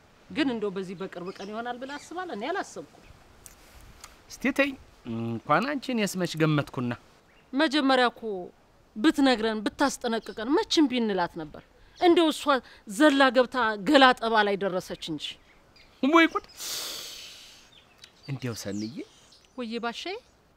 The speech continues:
Speaker 2: እንደው ይሄ ነገር ግን ምንም አላማረኝም። ዝም ብሎ እንደው የሆነ ነገር ይሸከከኛል።
Speaker 1: ወይ ባሻ ደግሞ እንደው በሰው ደስታ ላይ ውሃ የምትቸልሰው ነገር አለ።
Speaker 2: የሞኝ አትሁኝ እንጂ ገና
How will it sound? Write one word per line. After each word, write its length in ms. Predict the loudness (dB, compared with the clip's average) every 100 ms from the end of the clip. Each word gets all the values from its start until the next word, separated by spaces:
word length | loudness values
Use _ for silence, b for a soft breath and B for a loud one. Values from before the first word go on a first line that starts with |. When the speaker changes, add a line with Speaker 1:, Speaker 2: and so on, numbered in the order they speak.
| _ -8
Speaker 2:
እንደው 240 | -6 -8
ይሄ 140 | -8 -8
ነገር 240 | -8 -10
ግን 140 | -10 -6
ምንም 240 | -4 -6 -12 _ _
አላማረኝም። 720 | -8 -6 -8 -10 -12 -16 -20 -20 -20 B B B
ዝም 160 | -18 -14 -8
ብሎ 180 | -6 -4
እንደው 220 | -2 -4
የሆነ 240 | -4 -4 -4
ነገር 240 | -6 -6 -2
ይሸከከኛል። 840 | -2 -2 -6 -8 -12 -12 -18 -20
Speaker 1:
ወይ 100 | -18
ባሻ 240 | -14 -8 -6 -6
ደግሞ 180 | -10 -14 _ b b -2
እንደው 160 | 2 4
በሰው 260 | 4 2
ደስታ 240 | 0 -2 -4
ላይ 120 | -4 -4
ውሃ 140 | -4
የምትቸልሰው 580 | -6 -6 -8 -8 -8 -6
ነገር 280 | -6 -6 -8
አለ። 180 | -8 -14 _ -16
Speaker 2:
የሞኝ 420 | -10 -8 -6 -4
አትሁኝ 380 | -6 -4 -2 0
እንጂ 200 | -2 -4 -8 -10 -8
ገና 180 | -2